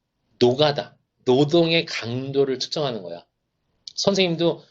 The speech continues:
이런 강의를 한다는 게 좀 아이러니하고 진짜, 어, 좀 안타깝지만 그래도 일단 닥친 거니까 하지만, 그래서 여러분들한테는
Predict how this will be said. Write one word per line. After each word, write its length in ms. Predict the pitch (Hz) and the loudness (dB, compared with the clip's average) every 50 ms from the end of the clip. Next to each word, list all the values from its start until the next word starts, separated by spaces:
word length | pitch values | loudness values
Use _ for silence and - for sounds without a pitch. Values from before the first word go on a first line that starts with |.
| _ _ _ _ _ | _ _ _ _ _
이런 380 | 135 147 151 160 165 165 160 147 | -2 0 2 2 2 0 -2 -6
강의를 440 | - - 110 117 131 143 143 127 143 | -8 -6 -4 -2 -2 -2 -2 -2 -4
한다는 420 | 160 160 147 143 147 151 147 147 | -4 -2 -2 -2 -2 -2 0 2
게 360 | 143 147 143 147 - - _ _ _ _ _ _ _ _ _ _ _ _ _ _ - | 2 2 0 0 -4 -12 _ _ _ _ _ _ _ _ _ _ _ _ _ _ 0
좀 140 | - 131 127 | 0 0 0
아이러니하고 1040 | - - 107 135 156 151 151 143 143 135 135 127 123 113 120 131 127 117 - - _ _ _ _ _ _ _ _ _ _ | -2 0 0 2 2 2 2 2 0 0 -2 -2 -2 -2 -2 -4 -4 -4 -6 -8 _ _ _ _ _ _ _ _ _ _
진짜, 520 | - - 127 123 - 123 117 107 98 - - _ 101 | -6 -6 -4 0 2 2 2 0 -2 -8 -16 _ -12
어, 360 | 98 98 95 95 95 92 - _ _ _ _ _ _ _ _ _ _ _ _ _ _ _ _ _ _ | -10 -8 -8 -6 -8 -10 -12 _ _ _ _ _ _ _ _ _ _ _ _ _ _ _ _ _ _
좀 320 | - - 113 110 101 98 - - _ _ _ _ _ _ _ _ _ _ _ _ _ _ _ _ _ _ _ _ | -4 -2 -2 -2 -4 -8 -12 -20 _ _ _ _ _ _ _ _ _ _ _ _ _ _ _ _ _ _ _ _
안타깝지만 880 | - - 147 147 - 175 170 - 160 135 131 139 117 113 117 117 - - _ _ _ _ _ _ _ _ _ _ _ _ _ _ _ - | 0 0 2 2 2 0 0 0 -2 -2 -2 -2 -2 -2 -2 -2 -4 -8 _ _ _ _ _ _ _ _ _ _ _ _ _ _ _ -2
그래도 260 | - 139 147 143 139 | 0 2 2 2 2
일단 420 | 123 123 117 - 135 131 127 127 - | 0 -4 -2 -2 -2 -2 -2 -4 -6
닥친 380 | - - 139 - - - 196 170 | -6 -6 -4 -2 0 2 2 2
거니까 260 | 160 151 143 143 139 | 2 2 0 -2 -2
하지만, 580 | 139 190 170 165 143 123 117 127 123 117 - _ _ _ _ _ _ _ _ _ _ _ _ _ _ _ | -2 -2 -2 -2 -2 -2 -4 -4 -6 -8 -12 _ _ _ _ _ _ _ _ _ _ _ _ _ _ _
그래서 300 | - - 170 160 160 151 147 - - _ _ _ _ - | 0 2 4 4 4 0 0 -4 -12 _ _ _ _ -2
여러분들한테는 800 | 117 123 143 147 139 143 143 139 127 123 - 131 131 131 131 120 | 2 2 2 2 4 2 2 2 0 -2 -6 -6 -6 -6 -8 -10